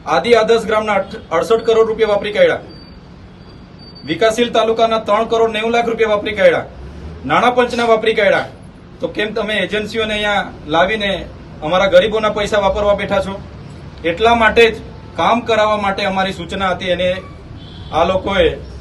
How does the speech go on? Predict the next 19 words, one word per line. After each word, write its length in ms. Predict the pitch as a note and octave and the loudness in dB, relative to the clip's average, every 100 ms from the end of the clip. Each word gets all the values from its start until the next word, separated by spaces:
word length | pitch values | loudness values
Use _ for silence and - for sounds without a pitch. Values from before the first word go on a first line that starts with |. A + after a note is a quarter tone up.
| - - - A#3+ | -16 -18 -4 0
ખોટી 200 | - A3 | 0 0
ફરિયાદમાં 480 | G3 G3+ G3+ F#3+ | 0 2 0 0
ઊભા 160 | E3+ F#3 | 0 0
કરવાની 360 | F3+ F3+ F3+ E3+ | 0 0 0 -2
કોશિશ 320 | E3 E3+ D#3 | -6 -6 -4
કરશે 400 | D#3+ D3+ F#3+ E3 - - - - - | -4 -4 -2 -2 -4 -14 -18 -14 -6
તો 60 | |
આવનાર 300 | D3 D#3 F3 | -2 0 0
દિવસોમાં 520 | F3+ E3+ E3+ E3+ E3+ D#3+ | 0 0 0 0 -4 -4
ખૂબ 400 | - G#3+ B3 G#3+ | 2 4 4 2
મોટું 400 | G3+ G3+ G3+ F3+ | -4 -2 -2 -2
આંદોલન 640 | F3+ F3+ G3+ G3+ F#3 C#3 - - - - - | -2 -2 2 4 2 -4 -14 -18 -18 -20 -4
આ 140 | D3+ | -2
વિસ્તારમાં 540 | E3 D#3 F3+ F3+ F3+ E3+ | 0 -2 -2 -2 -2 -4
ઊભું 160 | F3 | -4
થશે. 340 | F3 E3+ F#3 G3 - - - - - | 0 0 -2 -8 -12 -20 -20 -20 -8
અને 340 | D#3+ F3+ D#3 C3+ - - - - | 0 2 2 -2 -14 -20 -16 -4
અમે 240 | D#3+ A3 | 0 4
હવે 420 | A3 G#3+ G#3 F#3+ | 4 4 0 -2